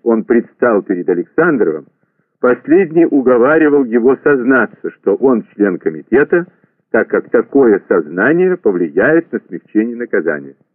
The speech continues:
Когда же в ответ на это предложение Станишевский ответил молчанием,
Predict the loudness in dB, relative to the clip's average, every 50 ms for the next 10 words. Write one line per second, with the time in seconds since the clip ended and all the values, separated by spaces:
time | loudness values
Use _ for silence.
0 | _ _ _ _ _ _ _ _ _ _ _ _ _ _ _ _ _ -4 -2 0
1 | 2 2 2 2 2 2 2 2 2 2 0 2 2 0 0 0 0 -2 -2 -2
2 | -2 0 0 2 2 2 0 0 -2 -6 -8 -10 -10 -6 -2 0 0 0 0 _
3 | _ 0 0 0 0 0 -2 -2 0 0 -2 -2 0 -2 -2 -2 -4 -4 -4 -2
4 | -2 -2 -2 -6 -8